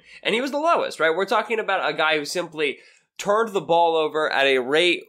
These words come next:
far, far, uh, you know, ballooned, massively inflated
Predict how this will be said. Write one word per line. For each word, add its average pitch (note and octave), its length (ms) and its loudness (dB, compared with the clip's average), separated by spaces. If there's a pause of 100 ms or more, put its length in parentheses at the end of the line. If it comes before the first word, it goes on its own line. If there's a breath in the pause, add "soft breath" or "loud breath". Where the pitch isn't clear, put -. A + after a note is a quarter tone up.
(140)
far, A3+ 540 -2
far, F#3 420 0
uh, A2+ 300 0
you C#3 100 0
know, C#3 80 0
ballooned, C3 640 -4
massively E3 640 -2
inflated C#3+ 600 -4